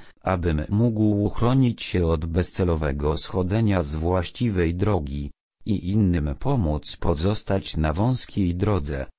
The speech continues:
która wiedzie do światła i życia. O, pozwól mi złożyć w ich drżących dłoniach róże miłości, a na ich piersiach lilię czystego i świętego natchnienia.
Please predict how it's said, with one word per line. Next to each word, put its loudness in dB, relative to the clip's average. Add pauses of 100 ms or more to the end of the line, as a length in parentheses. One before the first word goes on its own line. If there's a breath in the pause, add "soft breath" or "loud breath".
(120)
która 0
wiedzie 0
do -2
światła 0
i -4
życia. -4 (440)
O, -4
pozwól 2
mi 2
złożyć 0
w -4
ich -4
drżących 0
dłoniach 0
róże 0
miłości, -2 (240)
a 0
na 0
ich -8
piersiach -2
lilię 0
czystego -2
i -2
świętego 0
natchnienia. -4